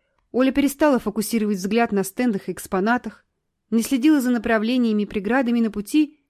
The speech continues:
пока не полетела вниз, запнувшись на ровном месте.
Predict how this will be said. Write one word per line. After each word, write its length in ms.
пока 240
не 100
полетела 480
вниз, 500
запнувшись 600
на 120
ровном 260
месте. 480